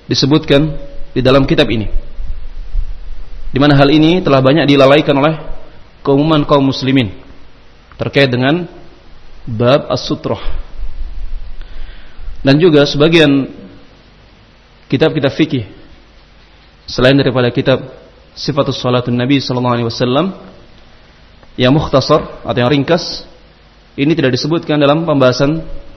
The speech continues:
atau dalam kitab tersebut pembahasan terkait dengan sutrah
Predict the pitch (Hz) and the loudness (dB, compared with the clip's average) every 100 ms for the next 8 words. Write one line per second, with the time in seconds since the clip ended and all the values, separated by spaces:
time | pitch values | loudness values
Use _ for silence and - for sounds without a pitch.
0 | - - - - - 123 127 139 151 139 | -14 -10 -10 -6 -2 0 2 4 4 2
1 | 139 135 117 127 180 - - - - - | 0 2 2 4 2 0 -4 -4 -10 -8
2 | - 131 123 123 160 151 131 147 135 139 | 2 4 4 4 2 0 0 0 2 0
3 | 139 151 - 104 - - | -2 -4 -4 -6 -8 -10